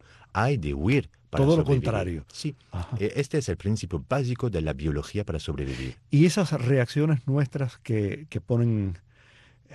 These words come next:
Speaker 2: que avivan nuestras emociones, ¿pueden tener que ver con una cuestión también hereditaria? Es decir,
Speaker 1: Totalmente.
Speaker 2: ¿nuestros padres pueden haber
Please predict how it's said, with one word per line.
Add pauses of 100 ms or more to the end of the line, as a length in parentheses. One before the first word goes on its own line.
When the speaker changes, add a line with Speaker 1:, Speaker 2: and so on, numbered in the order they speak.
(360)
Speaker 2:
que
avivan
nuestras
emociones, (380)
¿pueden
tener
que
ver (840)
con
una
cuestión
también
hereditaria?
Es
decir,
Speaker 1:
Totalmente.
Speaker 2:
¿nuestros
padres
pueden
haber